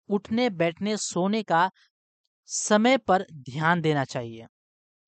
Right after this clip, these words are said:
अगर आप खाने, पीने, उठने, बैठने, सोने में ध्यान देंगे, तो आपका सब सही हो जाएगा। लेकिन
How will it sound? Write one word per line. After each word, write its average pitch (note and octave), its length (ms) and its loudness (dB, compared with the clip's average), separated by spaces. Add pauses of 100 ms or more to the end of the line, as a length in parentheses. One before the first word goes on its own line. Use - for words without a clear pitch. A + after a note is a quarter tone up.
(580)
अगर A#3 340 2 (140)
आप F#3+ 260 6 (400)
खाने, A#3+ 520 2
पीने, A3 560 -2 (160)
उठने, A3 420 -2
बैठने, F#3+ 520 0
सोने G#3 560 -2
में F3 300 -4
ध्यान D3+ 360 -2
देंगे, A3+ 500 -2 (380)
तो G3+ 240 0
आपका F#3+ 600 0 (240)
सब - 400 2
सही E3 480 -6
हो C#3 180 -4
जाएगा। A2+ 360 -10 (540)
लेकिन F#3 480 -4